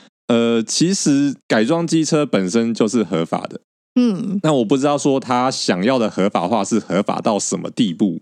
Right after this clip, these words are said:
Speaker 1: 比如说是要像，像美国那样子手，手工机车可以完全上路吗？还是说哪种程度？因为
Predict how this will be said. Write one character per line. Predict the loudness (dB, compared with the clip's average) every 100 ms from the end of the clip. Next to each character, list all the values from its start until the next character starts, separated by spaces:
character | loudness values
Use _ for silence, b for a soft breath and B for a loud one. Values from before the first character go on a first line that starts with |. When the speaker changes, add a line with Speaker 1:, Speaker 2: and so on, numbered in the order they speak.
| _ _ _ 0
Speaker 1:
比 |
如 | 2
说 | 2 0 0 -4 -2
是 | 0
要 | 2
像， | 2 0 0 -2 -2 -2
像 | 0 2
美 | 0
国 | 0 0
那 | 2
样 | 0
子 | 0 -2 -2
手， | -4 -6
手 | -2 -2
工 | 0 0
机 | 2 0
车 | 0 0
可 | 0
以 |
完 | 0 0
全 | 0
上 | 0 -2 0
路 | 0 0
吗？ | -2 -6 -10 _ _ _ _
还 | 0 0
是 |
说 | 2 0 2 0
哪 | 0 -2
种 | -4
程 | -6 -6 -2
度？ | 0
因 | 0 0
为 | -2